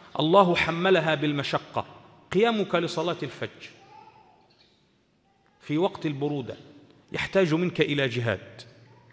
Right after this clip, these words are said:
أنت تتحمل مشقة الصيام، تتحمل مشقة الجوع والعطش. العبادة حملها ربنا بالمشقة،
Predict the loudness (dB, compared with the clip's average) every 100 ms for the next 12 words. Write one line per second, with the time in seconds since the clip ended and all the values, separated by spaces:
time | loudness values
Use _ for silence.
0 | _ _ _ _ _ -20 -6 0 2 4
1 | 2 2 4 4 6 6 6 6 2 2
2 | 2 0 -2 0 2 0 -2 -14 -20 -20
3 | -20 -6 -4 0 2 6 8 6 6 2
4 | 4 2 2 2 2 4 4 4 2 0
5 | -4 -8 -10 -20 -20 -20 _ _ _ _
6 | _ _ _ _ _ _ _ -4 0 2
7 | 2 4 2 0 -6 -8 -2 0 2 2
8 | 4 2 2 0 0 0 0 -2 -4 -6
9 | -6 -6